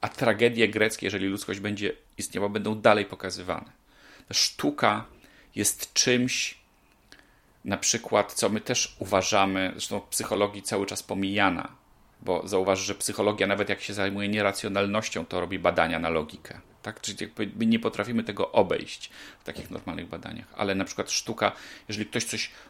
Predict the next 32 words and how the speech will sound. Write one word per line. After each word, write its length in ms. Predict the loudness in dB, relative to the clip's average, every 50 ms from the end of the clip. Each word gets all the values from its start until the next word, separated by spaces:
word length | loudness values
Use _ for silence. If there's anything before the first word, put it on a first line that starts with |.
| -14 _
pokazuje, 720 | -10 0 2 2 4 4 2 2 2 2 2 0 -2 -6 -10 _ -20 -20 -20 _ _
jakiś 240 | -16 -12 -10 -8 -8
dramat 440 | -2 4 4 6 6 6 4 2 0
jakiejś 260 | -4 -4 -6 -6 -6
osoby, 440 | -6 -8 -6 -2 -2 -2 -2 -4 -10 -18 -14 -12 -4 0
weźmy 300 | 2 2 2 0 -2 -4
tę 180 | -2 -2 0
Medeę, 440 | 2 0 4 6 8 8 8 8 6
która 420 | 2 -4 -6 -4 -2 -2 -4 -6 -12 -20 -18 -14 -14 -10 -8
z 160 | -6 -4 0
rozpaczy 500 | 0 0 -2 0 0 0 0 0 0 -2
zabija 380 | 0 -2 -2 -2 0 0 0 0
własne 380 | 2 2 0 0 0 -4 -6 -4
dzieci, 340 | -2 -2 -2 -2 -2 -4
żeby 180 | -6 -6 -6 -6
się 120 | -8 -8
zemścić 520 | -6 -4 -4 -4 -4 -6 -8 -8 -8 -4 -2
na 200 | -2 -2 -2 -4 -8 -16 -20 -20 -18 _
mężu, 380 | -2 0 2 4 4 2 2 -2
który 200 | -4 -4 -2 -2
ją 140 | -2 -2 -4
zdradził, 540 | -6 -4 2 4 6 6 4 2 -2 -4
w 60 | -4 -6
zupełnie, 460 | -6 -2 0 0 2 2 0 -2 -2 -2
marnując 600 | 0 0 0 2 2 2 2 2 2 0 -2 -2
jej 140 | -2 -2 0
życie 280 | 0 0 -2 0 -2 -4
i 40 | -6
w 60 | -6
zupełnie 380 | -8 -6 -4 -4 -2 -2 -2
obcym 260 | -4 -4 -6 -10 -10 -10
kraju. 340 | -4 0 0 2 0 0